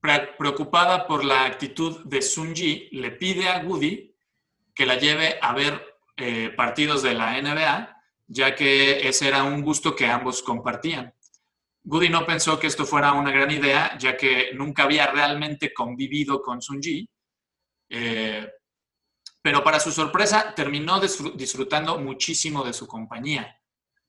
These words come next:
más de lo que debería, confiesa Allen. Mia notó que la relación de Sunji y Woody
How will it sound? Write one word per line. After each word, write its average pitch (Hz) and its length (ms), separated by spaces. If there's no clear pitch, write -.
más 156 680
de 139 160
lo 123 180
que 131 100
debería, 120 680
confiesa 117 720
Allen. 104 360
Mia 185 520
notó 143 320
que 185 100
la 165 120
relación 139 380
de 143 80
Sunji 151 400
y 135 80
Woody 170 400